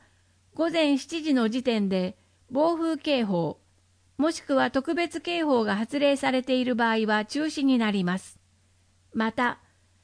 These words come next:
災害や感染症の流行などの状況により、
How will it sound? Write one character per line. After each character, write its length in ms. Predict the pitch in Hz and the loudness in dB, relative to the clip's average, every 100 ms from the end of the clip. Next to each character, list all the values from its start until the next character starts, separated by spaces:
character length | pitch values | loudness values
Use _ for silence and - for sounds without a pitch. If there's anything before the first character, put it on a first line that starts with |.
| _ - | _ -2
災 240 | 294 302 | 0 2
害 240 | 294 277 | 2 2
や 220 | 262 254 262 _ _ - | 0 -2 -6 _ _ -4
感 240 | 294 320 | 0 0
染 260 | 311 330 311 | 0 -2 -2
症 240 | 320 302 | 0 0
の 200 | 285 285 | 2 2
流 220 | 262 311 | 2 -2
行 220 | 294 320 302 | -2 0 2
な 160 | 302 | 2
ど 140 | 262 202 | 2 0
の 160 | 180 | 0
状 160 | 196 247 | 2 2
況 300 | 233 233 220 | 2 2 2
に 160 | 214 202 | 2 2
よ 100 | 196 | 2
り、 240 | 190 | 0